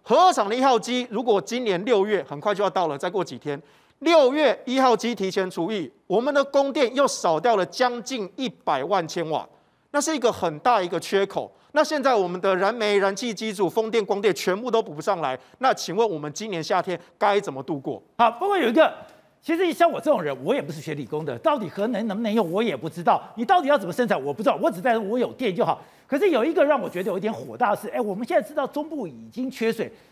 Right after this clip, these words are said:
Speaker 2: 缺得非常严重。昨天晚上为了要能够紧急救援，哎，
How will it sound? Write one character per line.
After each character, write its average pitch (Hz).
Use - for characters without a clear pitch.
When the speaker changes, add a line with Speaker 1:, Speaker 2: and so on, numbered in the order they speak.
Speaker 2:
缺 240
得 190
非 190
常 127
严 107
重。 165
昨 202
天 311
晚 160
上 202
为 359
了 202
要 254
能 226
够 226
紧 117
急 143
救 269
援， 175
哎， 190